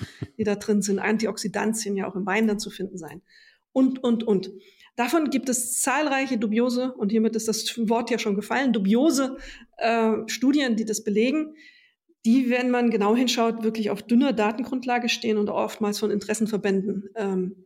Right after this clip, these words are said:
bezahlt und organisiert wurden. Ich möchte jetzt nicht ganz einfach plump darstellen, aber wenn der Winzerverband einen, äh, Auftrag gibt, eine Studie über Alkohol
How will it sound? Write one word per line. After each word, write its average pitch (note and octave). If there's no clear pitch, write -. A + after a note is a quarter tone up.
bezahlt G#3
und F#3
organisiert G#3
wurden. F#3+
Ich -
möchte A3
jetzt A3
nicht A3
ganz A3+
einfach A#3
plump A#3
darstellen, G#3
aber G3
wenn G3
der G3
Winzerverband G#3+
einen, G3+
äh, G3+
Auftrag G#3
gibt, -
eine F#3+
Studie G#3
über F#3+
Alkohol G3